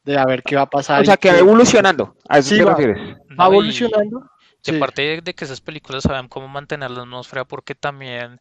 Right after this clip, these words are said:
Speaker 3: hay un androide, ¿no? Y también un-, hay una escena en donde al man le pegan con un tubo y le arrancan la cabeza.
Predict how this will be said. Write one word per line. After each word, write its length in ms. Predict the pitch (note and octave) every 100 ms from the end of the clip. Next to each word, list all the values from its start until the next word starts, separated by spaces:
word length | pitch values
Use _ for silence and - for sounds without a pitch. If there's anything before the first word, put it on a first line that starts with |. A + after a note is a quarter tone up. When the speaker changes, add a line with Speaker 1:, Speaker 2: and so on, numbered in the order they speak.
| _ - _
Speaker 3:
hay 160 | - C3+
un 80 | C#3+
androide, 460 | D3 D#3 F3 C#3+ A#2+
¿no? 180 | B2+ -
Y 80 | D3
también 320 | - C3 B2
un-, 180 | B2+ C3 -
hay 180 | D3+ D3
una 160 | D3+
escena 260 | D3+ D#3 D#3
en 80 | D#3
donde 180 | E3
al 80 | F3
man 180 | C#3+ A#2+
le 120 | B2
pegan 260 | - C3+ C#3+
con 220 | - E3
un 160 | C3 A#2+
tubo 260 | B2 B2
y 60 | B2
le 100 | C#3+
arrancan 440 | D3+ C3 - A#2
la 100 | B2
cabeza. 500 | - D3 C#3 A#2+ F3+